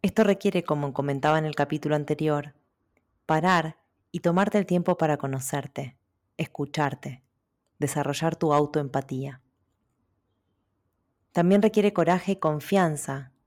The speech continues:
para aceptar que no todas las personas van a aceptarte tal como sos, porque probablemente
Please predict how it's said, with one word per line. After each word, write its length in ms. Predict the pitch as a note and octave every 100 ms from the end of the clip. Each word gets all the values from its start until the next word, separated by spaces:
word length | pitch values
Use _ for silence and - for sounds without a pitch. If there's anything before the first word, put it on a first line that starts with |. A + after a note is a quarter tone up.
| _ _
para 160 | D3+ C#3+
aceptar 400 | D#3 D3+ F3 F3
que 100 | F3
no 160 | F#3+
todas 280 | G3 G#3 G#3
las 100 | F3+
personas 500 | - D3+ - D#3 D3+
van 160 | D3 D3+
a 40 |
aceptarte 540 | D3 C#3 - C#3+ C#3+
tal 220 | C#3 C#3+ C#3
como 240 | C#3+ C3+
sos, 380 | - D3+ C#3+ - _ _ _ _ _ _
porque 260 | - D#3 D#3
probablemente 1000 | - E3 G3 A3 F#3+ F3+ D#3+ C#3 D3 D3